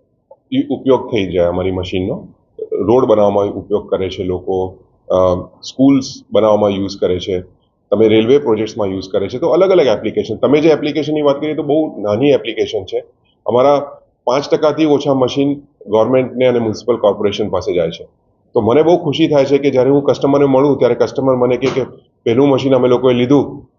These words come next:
અને એનાથી જે ફાયદો થયો એનાથી સેકન્ડ મશીન, થર્ડ મશીન. એક વસ્તુ તમને કહેવા માંગુ છું કે દર-, દરેક જે સી બી મશીન છ જોબનું ક્રિએશન કરે છે ભારતમાં.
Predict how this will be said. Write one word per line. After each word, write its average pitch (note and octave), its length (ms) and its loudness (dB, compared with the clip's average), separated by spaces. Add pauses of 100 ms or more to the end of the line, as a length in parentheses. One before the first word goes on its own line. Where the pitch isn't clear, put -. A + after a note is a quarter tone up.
અને A#2+ 160 2
એનાથી B2+ 320 2
જે B2+ 140 2
ફાયદો B2 300 2
થયો B2+ 100 4
એનાથી A#2+ 260 0
સેકન્ડ A#2+ 280 0
મશીન, A#2 360 -2
થર્ડ A2 200 0
મશીન. G2+ 380 -4 (580)
એક B2+ 160 -2
વસ્તુ D3 220 2
તમને D3+ 220 2
કહેવા C#3 200 4
માંગુ C3 220 2
છું C3+ 120 -4
કે C3+ 80 2
દર-, B2+ 300 0 (640)
દરેક C#3+ 340 2
જે C3+ 140 4
સી B2+ 100 -10
બી D3+ 100 0
મશીન B2+ 500 0 (400)
છ - 140 -8 (440)
જોબનું B2 400 0
ક્રિએશન A2+ 420 -6
કરે F2+ 240 -4
છે E2+ 120 -8
ભારતમાં. E2 480 -10